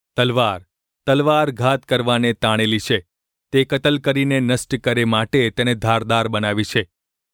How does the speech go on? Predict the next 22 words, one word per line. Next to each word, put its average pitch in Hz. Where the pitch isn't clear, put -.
તેથી 131
તે 135
વીજળીની 131
જેમ 117
ચમકે 110
છે." -
જે 123
દુષ્ટોને 151
પ્રાણઘાતક 131
ઘા 110
વાગેલા 110
છે, 104
જેઓને 139
શિક્ષાનો 151
સમય 131
તથા -
અન્યાયનો 135
સમય 120
પાસે 107
આવી 107
પહોંચ્યો 113
છે, 117